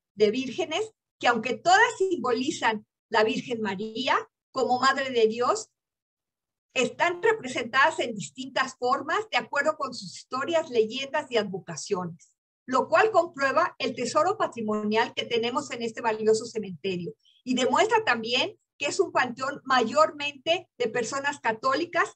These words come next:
y devotas de la Virgen. Y por si fuera poco, la mayoría de las imágenes ti-, tienen un gran valor histórico y artístico,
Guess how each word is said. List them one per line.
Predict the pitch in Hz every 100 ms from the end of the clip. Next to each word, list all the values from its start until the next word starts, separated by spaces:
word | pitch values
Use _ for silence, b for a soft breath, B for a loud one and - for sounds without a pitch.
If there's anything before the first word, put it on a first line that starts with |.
| _
y | 254
devotas | 220 220 240 233 233
de | 220 190
la | 175
Virgen. | 180 170 - 151 - _ _ _
Y | - -
por | 294 311
si | 277
fuera | 359 415 427
poco, | 320 294 320 349 427
la | 277
mayoría | 254 262 254 226 311
de | 370
las | 330 247 247
imágenes | 226 254 254 269 330 - -
ti-, | 349 -
tienen | 320 339 - 311
un | 294
gran | 254 277 254
valor | 240 240 226
histórico | - 294 277 330 - 415 - _ _
y | 226
artístico, | 220 - 277 285 - 339 - 349 440